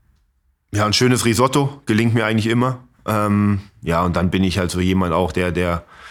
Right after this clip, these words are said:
gerne was auf den Grill legt, wenn's die Jahreszeit zulässt. Das ge-, funktioniert auch ganz gut. Und, und so i-, insgesamt Fleisch braten und im Ofen, da habe ich ein ganz gutes Gefühl, um, um den, sag ich mal, den perfekten Garpunkt hinzukriegen.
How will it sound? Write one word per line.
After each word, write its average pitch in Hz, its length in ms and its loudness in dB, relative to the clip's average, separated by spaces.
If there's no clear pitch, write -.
gerne 95 240 0
was 95 140 0
auf 95 140 -2
den 101 80 0
Grill 104 200 0
legt, 101 300 0
wenn's 90 200 -2
die 98 80 0
Jahreszeit 98 500 0
zulässt. 98 360 0
Das 92 160 -4
ge-, 95 200 0
funktioniert 98 520 -2
auch 95 160 0
ganz 92 220 -4
gut. 92 220 -2
Und, 87 160 -4
und 87 280 -2
so 90 220 -2
i-, 90 160 -6
insgesamt 87 460 -4
Fleisch 90 280 -2
braten 90 360 -2
und 87 100 0
im 87 140 0
Ofen, 92 280 0
da 90 240 -2
habe 95 200 -2
ich 101 80 0
ein 101 80 0
ganz 95 220 -2
gutes 95 300 -2
Gefühl, 101 380 0
um, 90 160 -2
um 90 300 -2
den, 85 340 -2
sag 90 220 -2
ich 90 60 -2
mal, 90 120 0
den 87 160 0
perfekten 95 440 -2
Garpunkt 90 400 -2
hinzukriegen. 90 480 -4